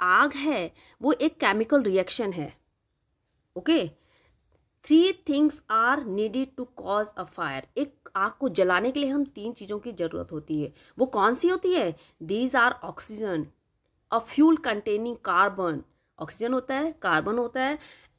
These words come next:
and hydrogen, and some heat, कुछ गर्मी भी चाहिए होती है। Then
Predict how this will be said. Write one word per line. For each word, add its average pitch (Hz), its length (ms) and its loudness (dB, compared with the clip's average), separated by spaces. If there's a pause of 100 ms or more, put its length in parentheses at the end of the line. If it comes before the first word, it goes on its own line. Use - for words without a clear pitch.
and 247 460 4 (520)
hydrogen, 175 460 -2 (1300)
and 311 320 2
some 233 260 2
heat, 202 200 -2
कुछ - 220 -12
गर्मी 185 280 0
भी 240 100 -4
चाहिए 240 240 -2
होती 247 320 -2
है। 269 180 -4 (640)
Then 247 360 4